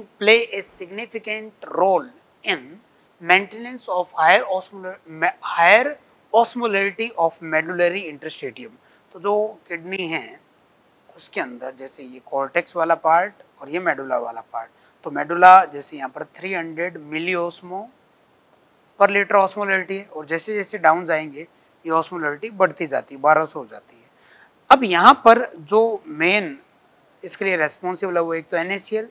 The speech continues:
एक है urea, दूसरा ऊपर की तरफ blood flow ज़्यादा होता है तो ये content जो भी होते हैं उनको ये अपने साथ wash out कर देता है, नीचे blood supply, blood flow भी कम होता है, जिससे इनका level बना रहता है। इसके अलावा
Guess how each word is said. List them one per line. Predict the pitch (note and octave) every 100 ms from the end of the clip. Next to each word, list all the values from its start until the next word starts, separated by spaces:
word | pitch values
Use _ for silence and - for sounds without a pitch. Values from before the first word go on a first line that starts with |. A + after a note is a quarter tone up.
| -
एक | D3+ E3
है | A3
urea, | D#3 C#3+ B2+ A#2+ - _ _ _ _ _ -
दूसरा | A#3 A3+ C#4+ D4+ - _ _ _
ऊपर | A#3 G#3 C4+
की | B3
तरफ | C4 B3+
blood | G3+ G#3 B3+
flow | G#3+ A#3+ B3
ज़्यादा | G3 F3+
होता | A#3+ F3+
है | E3
तो | F#3
ये | F#3+
content | F3 E3+ E3+ G#3+ G#3
जो | F#3+
भी | G#3
होते | G3 D3
हैं | G3
उनको | G#3 G#3+
ये | G#3 A3+ C5 -
अपने | F3 G3+ G#3
साथ | G#3+
wash | G#3+ F#3 F3+ F#3+
out | A#3 G#3
कर | -
देता | C#3+ B2+ -
है, | - _ _ _ F#3
नीचे | G3+ -
blood | G3 A3+ A3
supply, | - F#3+ E3 E3+ F#3
blood | D#3+ F#3+ G#3+
flow | - G#3 G3
भी | G3+
कम | - G#3+
होता | D#3 -
है, | E3+
जिससे | E3 - G#3+
इनका | G3+ G3+ F3+
level | E3 E3+
बना | F#3+ E3 F#3
रहता | E3+ - -
है। | C3+ -
इसके | -
अलावा | F3+ F3 F#3